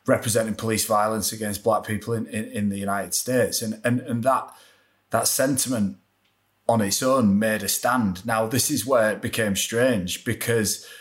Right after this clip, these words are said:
what we started talking about was not people taking the knee and actually what that meant. It was more, I was doing coverage for the T V and we're talking about Israel Folau didn't take the knee and what that meant.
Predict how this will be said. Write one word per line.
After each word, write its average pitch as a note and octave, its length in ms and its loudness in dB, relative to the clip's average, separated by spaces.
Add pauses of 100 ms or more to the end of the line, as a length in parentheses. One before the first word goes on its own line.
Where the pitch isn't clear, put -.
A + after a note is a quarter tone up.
(160)
what D3 240 4
we - 80 0
started B2 500 2
talking A2+ 400 2
about G2 460 -2
was G#2 340 -2
not B2 540 2
people A2+ 300 0
taking G#2 400 0
the F#2+ 80 2
knee A2 240 2
and G2+ 100 0
actually A2 360 -4
what G#2 440 0
that G2 240 -2
meant. G2+ 480 0
It A#2+ 220 -2
was G#2 120 -4
more, A2+ 440 4 (1000)
I A#2+ 80 4
was A2+ 140 4
doing B2 260 4
coverage B2+ 380 0
for G#2+ 100 -6
the G2+ 80 -2
T G#2+ 220 0
V A#2 180 2
and G2+ 100 2
we're G#2 80 2
talking A2 460 0
about G#2+ 440 0 (400)
Israel A#2+ 360 4
Folau A2+ 360 2
didn't B2 300 0
take A2+ 300 0
the G#2 80 0
knee G2+ 140 2
and G2+ 120 2
what A#2+ 220 2
that B2+ 260 2
meant. G#2 300 -2